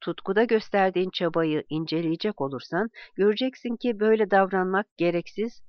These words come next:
doğrusu hiç de böyle değil. Çünkü Yüce Tanrı dinini son derece açıkça,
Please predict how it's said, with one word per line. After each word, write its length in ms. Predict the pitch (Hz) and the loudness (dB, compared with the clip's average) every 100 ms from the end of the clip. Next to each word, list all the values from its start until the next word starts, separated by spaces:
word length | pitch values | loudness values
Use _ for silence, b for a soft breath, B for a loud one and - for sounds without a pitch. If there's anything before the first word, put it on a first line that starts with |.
| - | -2
doğrusu 400 | 180 185 165 - | 2 4 2 -6
hiç 280 | 175 - - | -10 -8 -4
de 140 | 151 | -2
böyle 340 | 139 143 185 165 | 0 -2 -4 -6
değil. 260 | 156 127 _ _ _ _ B B - | -6 -8 _ _ _ _ B B -8
Çünkü 440 | - 254 - 254 214 | -4 -2 0 0 0
Yüce 260 | 202 214 233 | 2 4 4
Tanrı 540 | 220 170 156 175 240 - 165 | 4 0 0 -2 -2 -6 -4
dinini 420 | 190 180 180 214 | -2 0 0 -2
son 280 | - 208 190 | -2 -2 0
derece 340 | 165 151 - | 0 0 -4
açıkça, 560 | 151 - 208 - 220 | -6 -8 -10 -4 -4